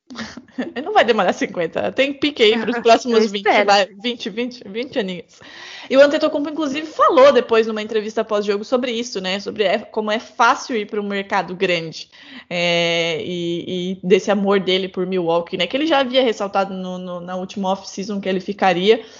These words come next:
Speaker 1: porque houve, assim, um rumor fortíssimo da saída dele, é, rumor de que ele só ficaria se alguém fosse, é, cooptado pra esse Bucks pra trazer esse título, e aí era o Bogdanovic, não, não foi o Bogdanovic no, no,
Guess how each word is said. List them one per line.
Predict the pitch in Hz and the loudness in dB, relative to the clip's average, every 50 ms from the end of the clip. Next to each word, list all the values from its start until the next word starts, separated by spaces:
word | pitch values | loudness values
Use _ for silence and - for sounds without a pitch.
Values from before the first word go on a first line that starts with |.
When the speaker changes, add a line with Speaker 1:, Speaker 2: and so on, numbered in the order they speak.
| - - _ _ _ - | -20 -20 _ _ _ -4
Speaker 1:
porque | 202 190 202 214 196 185 - | -4 0 2 4 4 4 4
houve, | - 202 208 233 226 254 240 208 180 - | 4 6 4 4 2 0 -4 -4 -4 -6
assim, | 185 - - 220 202 185 175 190 | -6 -8 -8 -10 -10 -10 -10 -12
um | 180 180 185 185 190 190 208 | -14 -14 -12 -12 -10 -8 -6
rumor | 220 202 190 190 190 208 220 | -6 -6 -6 -4 -4 -6 -6
fortíssimo | - - - 220 202 226 277 269 - - - - 302 320 311 - 302 240 202 | -6 -4 0 2 4 4 2 0 -4 -8 -4 -2 -2 -2 -2 -4 -6 -6 -6
da | 190 185 196 | -4 -6 -8
saída | - - 220 202 190 185 180 | -6 -6 -6 -4 -4 -4 -4
dele, | 175 - 175 175 190 220 226 226 214 214 226 220 - - - 254 - | -4 -2 0 2 4 6 6 6 4 0 -2 -4 -10 -20 -20 -20 -12
é, | - 170 170 180 180 175 175 175 175 170 170 170 165 160 165 160 160 - - - | -6 -2 0 0 0 0 0 -2 -2 -4 -4 -4 -6 -8 -8 -10 -12 -14 -16 -12
rumor | 175 185 220 214 208 208 202 202 202 | -8 -4 -4 -2 0 0 2 2 0
de | 196 - | 0 -2
que | 214 - 220 | -6 -2 0
ele | 196 185 185 185 190 196 | 2 2 2 2 2 2
só | 196 196 196 196 | 2 2 -2 -2
ficaria | - 220 208 - 208 190 190 196 196 | -2 -4 -2 0 0 0 0 -2 -2
se | 196 - 202 190 185 - - _ | -2 -4 -6 -6 -6 -10 -14 _
alguém | - 185 185 190 190 196 190 202 202 214 | -4 -2 -2 -2 0 -2 -2 -2 -2 -6
fosse, | 214 - 202 202 202 - 202 180 170 170 170 - - - - _ _ _ _ _ - | -6 -6 -8 -6 -2 0 0 0 0 -2 -8 -12 -20 -20 -20 _ _ _ _ _ -8
é, | - 180 175 175 170 165 165 170 - - - _ _ _ _ _ _ _ _ _ _ _ _ | -4 0 2 2 2 0 -2 -4 -8 -10 -12 _ _ _ _ _ _ _ _ _ _ _ _
cooptado | - 233 247 247 254 247 - 233 - _ - 254 226 226 269 262 220 220 202 | -4 2 4 4 4 4 2 -8 -8 _ 2 4 4 6 4 2 2 0 0
pra | - 208 | 0 0
esse | 196 196 196 - 233 | -2 -2 -4 -6 -8
Bucks | 175 185 202 220 240 240 - - | -4 0 2 0 0 0 -4 -16
pra | - - 185 185 | -10 -6 -6 -6
trazer | 185 - 190 185 185 190 202 | -4 -4 -4 -4 -2 0 -2
esse | 196 196 - 196 | -2 -2 -6 -12
título, | - - - 220 240 247 247 - 170 175 | -14 -8 -6 -6 -6 -6 -6 -10 -10 -6
e | 180 | -2
aí | 180 180 180 196 196 196 185 | 0 0 0 0 -2 -4 -4
era | 175 180 196 196 | -4 -4 -4 -6
o | 185 | -6
Bogdanovic, | 170 175 170 170 180 180 180 180 170 170 202 226 254 254 247 208 | -10 -12 -12 -10 -10 -8 -8 -8 -6 -2 0 0 0 -2 -4 -8
não, | 196 190 175 175 | -10 -10 -10 -10
não | 180 180 180 196 | -10 -10 -10 -10
foi | 185 - 196 196 196 | -8 -6 -4 -4 -2
o | |
Bogdanovic | 196 220 202 - 254 254 254 339 - 320 220 233 240 247 - 277 | -2 -4 -4 -4 -2 -2 2 2 2 0 0 -4 -6 -6 -4 -4
no, | 226 208 190 190 196 185 208 - - | -4 -4 -4 -4 -6 -10 -12 -14 -12
no, | 196 196 202 208 196 196 190 - - | -10 -8 -6 -4 -4 -4 -6 -8 -10